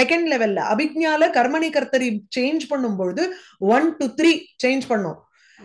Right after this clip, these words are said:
That which is in second vibhakti will be changed to பிரதமா vibhakti, two to one. அதுக்கப்புறம் ஹந்தி இருக்கிறது, the தி becomes the ஆத்மநேபதா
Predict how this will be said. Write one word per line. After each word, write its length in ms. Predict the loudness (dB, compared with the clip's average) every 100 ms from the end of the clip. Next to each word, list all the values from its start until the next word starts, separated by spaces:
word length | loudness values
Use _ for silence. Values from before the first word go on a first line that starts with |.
| -20 _ -2 4
That 220 | 6 6
which 220 | 2 4
is 160 | 4 4
in 120 | 2
second 360 | 0 0 0
vibhakti 440 | 0 2 2 2 2
will 160 | 2
be 140 | 4 4
changed 360 | 2 0 -2
to 120 | -2 0
பிரதமா 360 | 2 2 2
vibhakti, 540 | 0 -2 -2 -2 -2 -2 2
two 200 | 4 4
to 180 | 2 4
one. 320 | 2 0 -4 _ -20 -20 -20 _
அதுக்கப்புறம் 500 | 2 6 4 4 4
ஹந்தி 520 | 2 0 4 6 6
இருக்கிறது, 640 | 2 0 0 2 2 0 -4 -20 2
the 140 | 2 6
தி 260 | 6 6
becomes 400 | 4 2 0 0
the 200 | 0 0
ஆத்மநேபதா 680 | 0 0 2 2 2 2 0